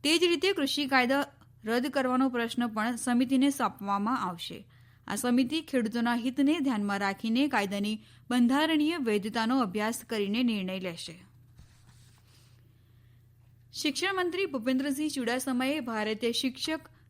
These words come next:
શિક્ષણ સંસ્થા આઈ આઈ ટી ઈ ના ટેલિવિઝન પ્લેટફોર્મ શિક્ષાર્થનો પ્રારંભ કરાવ્યો છે. શિક્ષાર્થમાં શિક્ષક પ્રશિક્ષણ માટેના કાર્યક્રમોનું પ્રસારણ વંદે ગુજરાત ચેનલ નંબર એક પરથી કરવામાં આવશે.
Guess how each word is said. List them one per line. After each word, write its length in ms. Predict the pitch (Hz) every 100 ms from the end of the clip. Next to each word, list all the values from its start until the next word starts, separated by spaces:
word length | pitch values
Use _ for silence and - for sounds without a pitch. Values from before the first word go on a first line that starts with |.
| -
શિક્ષણ 520 | - 262 - 254 247
સંસ્થા 540 | 240 269 262 262 185 - - -
આઈ 180 | 202 214
આઈ 120 | 220
ટી 240 | 220 285 277
ઈ 120 | 285
ના 220 | 277 277 311 -
ટેલિવિઝન 600 | 254 226 240 233 240 254 269
પ્લેટફોર્મ 540 | 226 202 - 233 233
શિક્ષાર્થનો 920 | 240 233 - - 214 240 - 247 262 294
પ્રારંભ 420 | 226 196 202 202
કરાવ્યો 360 | 185 170 175
છે. 180 | 190 294 415 - - _ - _ _ - _ - - -
શિક્ષાર્થમાં 880 | - 254 - 285 320 349 349 370 392
શિક્ષક 480 | - 269 - 294 285 -
પ્રશિક્ષણ 600 | 240 233 269 254 294 320
માટેના 440 | 285 247 247 254 311
કાર્યક્રમોનું 760 | 240 196 214 226 226 240 247 254
પ્રસારણ 500 | 220 214 214 220 196
વંદે 360 | 202 208 220
ગુજરાત 500 | 220 220 214 208 240
ચેનલ 460 | 269 262 226 226 240
નંબર 340 | 208 202 214
એક 320 | 208 226 262
પરથી 380 | - 226 202 226
કરવામાં 440 | 220 202 190 190 185
આવશે. 300 | 180 -